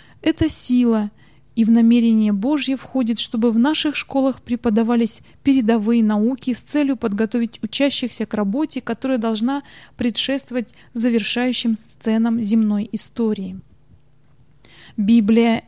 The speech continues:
не должна проверяться человеческим научными идеями. Напротив, наука должна быть подвергнута проверке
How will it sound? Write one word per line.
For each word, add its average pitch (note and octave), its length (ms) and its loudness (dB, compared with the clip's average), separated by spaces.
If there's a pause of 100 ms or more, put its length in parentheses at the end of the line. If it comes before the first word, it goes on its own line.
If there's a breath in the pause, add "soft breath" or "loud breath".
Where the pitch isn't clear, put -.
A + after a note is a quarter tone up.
не A#3+ 140 6
должна B3+ 440 0
проверяться A3 640 -2
человеческим A3 800 -2 (360)
научными A3 640 0
идеями. G3+ 560 -2 (260 soft breath)
Напротив, A#3+ 680 0 (320 soft breath)
наука A#3 640 2
должна A3 400 0
быть G#3 240 -6
подвергнута A3+ 640 -2
проверке A#3 640 -4